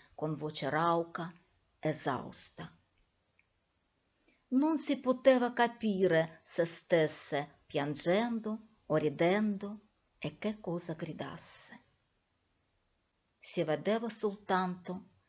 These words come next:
che dietro al suo fedele guardiano, lungo la strada illuminata dalla luna, correva a precipizio anche lui.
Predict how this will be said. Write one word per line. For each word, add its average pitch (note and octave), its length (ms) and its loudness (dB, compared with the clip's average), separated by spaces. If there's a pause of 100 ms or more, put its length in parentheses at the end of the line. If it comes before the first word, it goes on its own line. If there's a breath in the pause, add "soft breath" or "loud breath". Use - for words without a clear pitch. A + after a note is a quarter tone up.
(120)
che G#3+ 180 2
dietro A#3 680 -2
al G3+ 180 0
suo A3+ 300 2
fedele G#3 500 2
guardiano, F#3 800 2 (800)
lungo D#3 460 -2
la D3+ 120 0
strada A3+ 640 0
illuminata G#3 800 4
dalla F3+ 400 6
luna, F#3 540 2 (640)
correva G3 760 -2
a - 120 -10
precipizio - 1000 -10 (240)
anche D3 440 -8
lui. - 340 -12